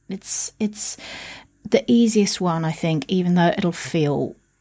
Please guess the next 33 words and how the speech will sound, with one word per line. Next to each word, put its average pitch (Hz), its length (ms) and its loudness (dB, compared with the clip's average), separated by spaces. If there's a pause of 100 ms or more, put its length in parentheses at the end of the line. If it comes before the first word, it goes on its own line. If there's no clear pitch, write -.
(180)
strange. 151 640 0
And - 180 0
you 254 80 6
know 254 60 4
the 247 80 4
best - 340 -4
thing 156 140 2
is? 147 300 2 (800)
You 226 320 6
can 247 420 2
do 220 220 4
it - 420 -2 (260)
even 214 340 6
if 233 200 0
you 208 60 0
don't 175 320 2
feel 180 380 0
it. - 240 -8
If - 120 -10
you 214 80 4
fake 247 720 0
laugh, 190 920 -2 (640)
fake - 540 0
smile. 196 880 4 (420)
There 240 100 6
was 247 120 4
a 262 60 2
study 285 360 4
I 208 120 2
read 185 200 -6
somewhere 185 320 -2
that 165 160 -8
said, 196 360 0